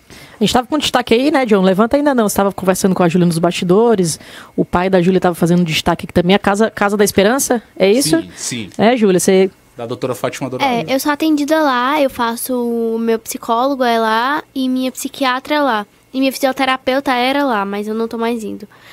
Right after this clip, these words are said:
Speaker 3: Então, assim, é, eu acho lá que não é só um at-, lugar de atendimento, é um lugar de acolhimento também. Porque a gente tem um grupo chamado Neurodiversos, que é incrível, que é um grupo,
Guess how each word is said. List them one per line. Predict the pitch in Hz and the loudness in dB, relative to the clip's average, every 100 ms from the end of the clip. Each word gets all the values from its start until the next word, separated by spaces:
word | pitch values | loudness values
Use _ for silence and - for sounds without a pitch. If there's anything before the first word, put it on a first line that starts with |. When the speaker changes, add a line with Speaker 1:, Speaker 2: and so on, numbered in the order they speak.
| - - - _ | -20 -20 -20 _
Speaker 3:
Então, | 277 277 | 0 2
assim, | 294 311 - 220 214 - - _ _ _ | 0 -2 -2 -2 -4 -10 -20 _ _ _
é, | 240 233 240 247 | 0 2 2 2
eu | 254 | 2
acho | 269 - | 0 0
lá | 269 247 262 262 254 | 0 2 2 0 -4
que | - | -2
não | 269 302 | 0 2
é | 330 | 0
só | - 320 269 285 - | -2 0 0 0 -2
um | 277 | -2
at-, | 262 254 - | 0 -2 -6
lugar | 262 247 247 | -2 -2 -2
de | |
atendimento, | 247 254 254 262 233 | -4 -2 -2 -2 -2
é | 226 | 0
um | |
lugar | 226 226 226 | 0 0 0
de | 233 | 0
acolhimento | 226 277 277 330 311 240 214 - | 0 0 2 4 4 2 0 -4
também. | 220 226 202 185 196 _ _ _ _ _ _ - _ - | -4 -4 -2 -4 -8 _ _ _ _ _ _ -20 _ -8
Porque | - | -2
a | 262 | 0
gente | 277 285 | 0 0
tem | 285 | 0
um | 302 | 2
grupo | 285 269 | 2 -2
chamado | 277 240 240 | -2 -2 0
Neurodiversos, | 233 247 254 226 214 233 - 302 - - - - - _ | 0 0 -2 -2 -2 -2 -6 -10 -10 -16 -20 -20 -20 _
que | 254 | -2
é | |
incrível, | 277 294 269 254 240 262 285 | 0 0 0 0 0 0 0
que | 294 | -2
é | |
um | 262 | 0
grupo, | 262 247 240 262 269 262 | 0 0 -2 -2 -2 -4